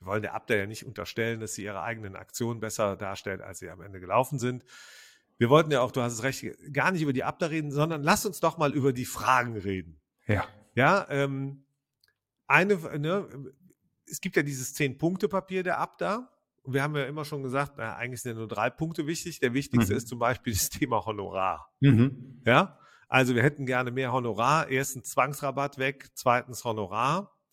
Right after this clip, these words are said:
Speaker 1: Nun würde mich interessieren, gibt es eine Frage, die, äh, fordert oder, äh, oder die sagt, ähm, ähm, wann denn jetzt der, ob der Zwangsrabatt nicht in den nächsten vier Wochen weg ist oder sonst irgendwie, also die sehr konkret wird?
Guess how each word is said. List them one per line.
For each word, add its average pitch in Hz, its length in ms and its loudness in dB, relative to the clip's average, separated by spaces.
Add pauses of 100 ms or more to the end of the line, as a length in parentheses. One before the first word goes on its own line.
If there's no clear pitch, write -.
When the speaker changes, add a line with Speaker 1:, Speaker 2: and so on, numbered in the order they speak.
(760)
Speaker 1:
Nun 135 540 0
würde 160 300 4
mich 170 180 -6
interessieren, 156 460 -8
gibt 208 220 -6
es 156 100 -6
eine 127 220 -4
Frage, 151 760 -2
die, 139 400 -6
äh, 127 260 -2 (160)
fordert 175 760 0
oder, 135 680 -2
äh, - 40 -20
oder 131 260 -6
die 123 220 -6
sagt, 135 360 0
ähm, 127 400 -4
ähm, 120 320 -10 (380)
wann 131 320 0
denn 143 160 2
jetzt 143 200 -2
der, 123 180 2
ob - 100 -8
der 127 120 -4
Zwangsrabatt 123 680 -4
nicht 117 180 -12
in 117 140 -12
den 117 100 -8
nächsten 113 280 -8
vier 107 160 -4
Wochen 120 220 -4
weg 143 200 0
ist 135 160 -8
oder 101 160 -4
sonst 117 240 -6
irgendwie, 107 440 -10
also 110 200 -12
die 110 100 -18
sehr 110 180 -4
konkret - 460 -14
wird? - 160 -20